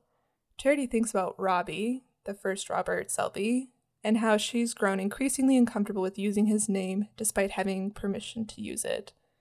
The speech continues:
While out walking, Alistair argues with his younger brother Gilbert. He wants him to join the clergy and then take a rectory in Kent.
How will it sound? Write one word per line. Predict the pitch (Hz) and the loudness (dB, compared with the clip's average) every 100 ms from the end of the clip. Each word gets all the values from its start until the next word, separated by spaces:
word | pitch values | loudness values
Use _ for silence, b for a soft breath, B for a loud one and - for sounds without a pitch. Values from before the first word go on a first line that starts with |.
| _ _ _ _ | _ _ _ _
While | 226 247 | 0 2
out | 320 254 | 2 2
walking, | 214 180 - 185 190 | 0 0 -2 -6 -4
Alistair | - 214 240 - 226 | 0 2 2 2 2
argues | 202 202 208 202 | 2 0 -2 -4
with | 196 | -4
his | 202 | -4
younger | 208 190 196 | -4 -6 -4
brother | 180 180 196 | -4 -4 -6
Gilbert. | - 240 208 - - - - _ | -2 -2 -2 -4 -6 -10 -20 _
He | _ | _
wants | 214 202 202 | 2 2 2
him | 214 | 2
to | |
join | 208 190 | 2 0
the | 190 | -2
clergy | 196 247 262 247 262 254 | -4 0 0 0 -2 0
and | - 220 | 2 2
then | 208 | 2
take | 208 202 | 0 -2
a | 208 | 0
rectory | 247 302 - 208 | -2 -2 0 0
in | 202 214 | 0 -2
Kent. | - - - - | -4 -8 -8 -14